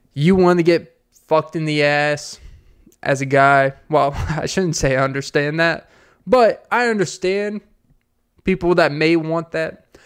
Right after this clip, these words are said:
I understand the desire, what you're into. That's fine. You know, but, you know, strap on, strap off, you know. Some guys keep different straps on,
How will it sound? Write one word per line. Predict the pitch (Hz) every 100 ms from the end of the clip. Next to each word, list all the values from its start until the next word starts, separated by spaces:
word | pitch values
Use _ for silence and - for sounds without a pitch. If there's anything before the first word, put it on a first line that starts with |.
| _ -
I | 220
understand | 214 180 - 180 175
the | 151
desire, | 139 131 143 139 139 139 - _ _
what | 127 127 -
you're | 135
into. | 135 135 - 139 143 - _ _ _ _ _ _ _
That's | 196 -
fine. | - 139 143 143 - - _ _ _ _ _ _ _ _ _
You | 135 135
know, | 131 135 139 _ _
but, | 247 240 208 - _ _ _ _ _ -
you | 277
know, | 208 214 - -
strap | - 160 165 170
on, | 170 170
strap | 160 - 170 165
off, | 180 165 - _ _ _
you | 143
know. | 135 147 - _ _
Some | - 139 151
guys | 151 147 147
keep | 170 151
different | 151 160 135
straps | - - - -
on, | - -